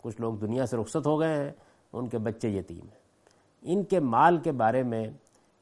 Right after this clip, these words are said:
یہ بات سمجھ لو کہ ایک بڑی ام-، آزمائش اور بڑا امتحان ہے جو تمہارے ساتھ ہو گیا ہے۔ اس میں انصاف، رحم دلی، محبت، شفقت،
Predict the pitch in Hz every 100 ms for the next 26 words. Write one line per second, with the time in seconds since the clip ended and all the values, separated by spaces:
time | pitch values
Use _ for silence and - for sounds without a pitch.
0 | - 107 110 113 139 139 - 165 208 196
1 | 156 123 127 101 95 123 156 147 120 -
2 | 107 98 95 110 165 170 156 110 123 139
3 | 131 - 87 139 220 226 202 147 117 107
4 | 107 101 101 90 101 120 107 107 - _
5 | _ _ - 190 - 170 143 117 98 110
6 | 113 110 101 - 98 127 139 123 107 101
7 | 95 90 95 139 127 117 107 - - -
8 | 143 - 135 104 -